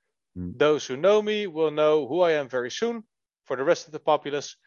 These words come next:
Speaker 2: it doesn't matter." Okay. So here's he already saying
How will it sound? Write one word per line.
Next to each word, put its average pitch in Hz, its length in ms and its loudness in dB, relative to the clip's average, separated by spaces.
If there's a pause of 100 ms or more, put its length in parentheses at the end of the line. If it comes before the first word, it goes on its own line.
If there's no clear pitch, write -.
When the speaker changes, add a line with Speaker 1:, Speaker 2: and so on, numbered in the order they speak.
(300)
Speaker 2:
it 123 120 -8
doesn't 127 320 -2
matter." 120 340 -4 (800)
Okay. - 100 -12 (200)
So 151 300 2
here's 165 360 -2
he 165 120 -4
already 156 300 0
saying 170 420 0